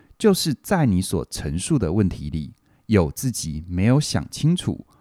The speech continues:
或者是没有明确定义的词汇。举个例子哦，我有个学员是高中老师，他说，每到高三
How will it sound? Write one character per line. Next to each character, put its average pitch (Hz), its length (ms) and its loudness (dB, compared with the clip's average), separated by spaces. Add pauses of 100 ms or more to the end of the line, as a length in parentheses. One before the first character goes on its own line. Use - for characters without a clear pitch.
或 135 180 4
者 64 140 -4
是 98 200 -2
没 85 200 0
有 85 160 0
明 73 280 -4
确 110 300 0 (160)
定 110 240 0
义 92 160 -4
的 73 160 -8
词 - 240 -10
汇。 85 240 -4 (960)
举 92 140 0
个 90 80 6
例 107 160 2
子 85 120 -4
哦， 64 220 -6 (400)
我 160 140 6
有 190 40 8
个 135 120 4
学 95 260 0
员 92 160 2
是 117 140 -2
高 120 180 0
中 127 160 2
老 92 180 -2
师， 85 360 -2 (280)
他 - 140 -2
说， 82 400 0 (320)
每 85 240 2
到 170 180 4
高 151 280 4
三 151 340 0